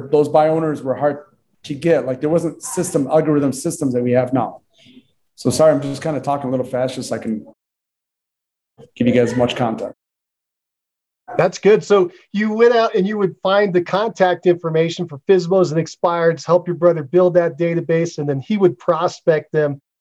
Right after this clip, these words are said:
Speaker 2: But you were seeing the back end of who
Speaker 1: I wasn't
Speaker 2: they were.
Speaker 1: licensed at the time.
Speaker 2: Right. But you were, you, so you were an, an unlicensed assistant helping him build up a database of these folks that he could prospect.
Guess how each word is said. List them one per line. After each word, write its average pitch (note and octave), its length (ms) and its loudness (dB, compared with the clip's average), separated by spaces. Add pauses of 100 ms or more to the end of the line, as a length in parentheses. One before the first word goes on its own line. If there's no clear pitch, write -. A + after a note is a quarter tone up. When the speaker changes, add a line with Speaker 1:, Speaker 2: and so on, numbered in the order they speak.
(220)
Speaker 2:
But E3 120 0
you A3 120 0
were A#3 120 2
seeing G3+ 320 0
the D3+ 80 -2
back F3 420 -2
end G3 260 2
of C3 200 -2
who F#3 120 -2
Speaker 1:
I F3+ 60 4
wasn't G#3 220 4
Speaker 2:
they E3 40 2
were. E3+ 40 4
Speaker 1:
licensed E3+ 440 4
at C3+ 140 0
the B2+ 80 -2
time. A#2 480 -4 (800)
Speaker 2:
Right. D#3 320 0
But F3 120 4
you A3+ 120 2
were, G#3 240 2
you, A#3 160 -4
so - 140 0
you G3+ 160 2
were G3 180 6
an, F#3 200 4
an F3+ 220 2 (200)
unlicensed F#3+ 580 0
assistant F#3 640 -2
helping F3 300 2
him E3+ 120 4
build F3+ 260 4
up F3 160 0
a D#3+ 40 -6
database E3 720 0
of C#3+ 100 -8
these D#3+ 200 -8
folks E3+ 320 2
that - 100 -8
he D#3 120 -6
could - 140 -18
prospect. D#3+ 680 -2